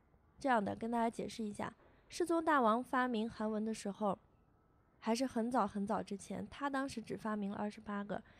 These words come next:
但是呢，随着历史的发展，到了今天，固定下来的韩文的字母一共是有四十个，数量上呢稍微变多了一些啊。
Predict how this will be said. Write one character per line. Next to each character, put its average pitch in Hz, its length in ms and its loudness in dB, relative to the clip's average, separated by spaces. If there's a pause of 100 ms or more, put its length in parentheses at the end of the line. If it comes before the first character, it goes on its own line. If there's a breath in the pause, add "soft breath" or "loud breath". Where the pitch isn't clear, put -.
(160 loud breath)
但 285 180 2
是 269 120 -4
呢， 233 180 0
随 220 220 -2
着 247 160 0
历 262 180 -4
史 - 220 -8
的 190 160 -6
发 254 280 -4
展， 247 240 -6 (360 soft breath)
到 269 160 6
了 220 100 4
今 285 320 -2
天， 262 320 -2
固 311 160 -4
定 247 220 -2
下 214 220 -2
来 185 160 -2
的 196 120 -4
韩 202 260 -8
文 208 220 -4
的 202 360 0
字 262 160 -6
母 196 180 -4
一 185 100 -6
共 220 240 -4
是 214 220 -4
有 190 200 -2
四 - 220 -8
十 - 140 -8
个， - 160 -8 (380 soft breath)
数 370 180 2
量 294 200 6
上 214 220 -2
呢 185 100 -2
稍 240 160 -4
微 247 100 0
变 240 220 -4
多 254 220 0
了 214 80 0
一 - 100 -4
些 - 200 -12
啊。 240 240 -8